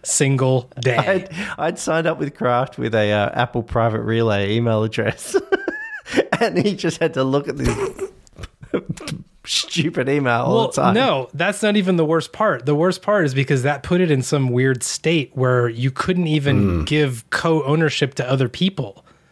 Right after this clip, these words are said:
Speaker 1: So if something happened with that, everything was gone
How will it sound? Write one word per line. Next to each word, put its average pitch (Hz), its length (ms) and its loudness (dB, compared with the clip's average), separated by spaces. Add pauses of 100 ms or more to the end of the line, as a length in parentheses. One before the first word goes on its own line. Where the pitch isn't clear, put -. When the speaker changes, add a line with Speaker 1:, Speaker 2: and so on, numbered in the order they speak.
(260)
Speaker 1:
So 151 300 0
if 135 220 -2
something 196 440 -2
happened 120 760 -4
with 131 260 -2
that, 123 480 -2 (460)
everything 208 520 2
was 139 140 2
gone 113 600 -2